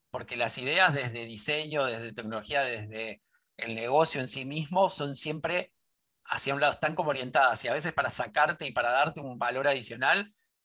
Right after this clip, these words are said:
tenés que pensar en otra cosa, en otra idea, o tiene que surgir desde otro lugar, y los puntos de vista para mí siempre suman. Tener muchos puntos de vista hacen que sea mucho más rico el desarrollo que vos estés generando.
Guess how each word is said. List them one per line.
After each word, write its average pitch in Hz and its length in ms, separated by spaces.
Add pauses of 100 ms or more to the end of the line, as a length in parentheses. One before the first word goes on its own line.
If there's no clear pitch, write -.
(200)
tenés 131 200
que 147 100
pensar 135 340
en 127 160
otra 127 280
cosa, 117 340
en 107 120
otra 131 240
idea, 139 400
o 113 100
tiene 135 220
que 131 80
surgir 123 420
desde 120 260
otro 123 220
lugar, 123 280
y 113 60
los 107 140
puntos 139 280
de 127 60
vista 127 300
para 117 160
mí 131 120
siempre - 360
suman. 120 360 (440)
Tener 120 260
muchos 143 300
puntos 135 300
de 120 60
vista 143 280
hacen 123 280
que 107 80
sea 120 360 (280)
mucho 131 260
más 120 160
rico 127 260
el 117 80
desarrollo 113 440
que 113 80
vos 120 140
estés - 600
generando. 120 520